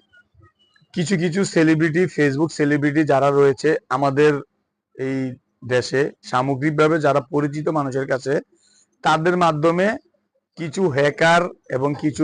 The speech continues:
জুয়ার সাইট, সেসব কোম্পানিগুলো তাদেরকে টাকা খাটিয়ে এবং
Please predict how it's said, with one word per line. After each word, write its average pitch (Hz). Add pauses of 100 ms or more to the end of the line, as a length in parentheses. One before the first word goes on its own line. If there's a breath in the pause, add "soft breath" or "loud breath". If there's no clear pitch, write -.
(120)
জুয়ার 143 (100)
সাইট, 135 (500)
সেসব 139 (100)
কোম্পানিগুলো 151
তাদেরকে 143 (140)
টাকা 135 (140)
খাটিয়ে 139 (640)
এবং 127